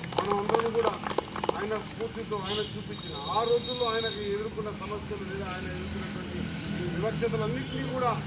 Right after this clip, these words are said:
తాను పొందుపరిచి, ఈ దేశంలో ఇంకెవరు కూడా ఆ విధంగా వివక్షతకు లోను కారాదన్న ఒక సంకల్పంతో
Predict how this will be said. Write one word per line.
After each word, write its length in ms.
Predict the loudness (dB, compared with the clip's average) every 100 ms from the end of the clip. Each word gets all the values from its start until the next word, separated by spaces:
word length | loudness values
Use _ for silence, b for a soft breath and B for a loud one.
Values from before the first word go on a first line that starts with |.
| -4 -8 -6
తాను 160 | -4 -2
పొందుపరిచి, 440 | -2 2 2 2 0 -2
ఈ 20 | 0
దేశంలో 360 | 0 0 -2 -2
ఇంకెవరు 360 | -2 -2 0 0 2
కూడా 100 | 2
ఆ 20 | 4
విధంగా 260 | 2 0 0 4
వివక్షతకు 480 | 4 2 -2 -2 -2
లోను 200 | 0 0 0
కారాదన్న 440 | -2 0 0 -2 -4
ఒక 80 | -4 -6 -8 -8 -8 -2
సంకల్పంతో 600 | 0 2 2 4 4 4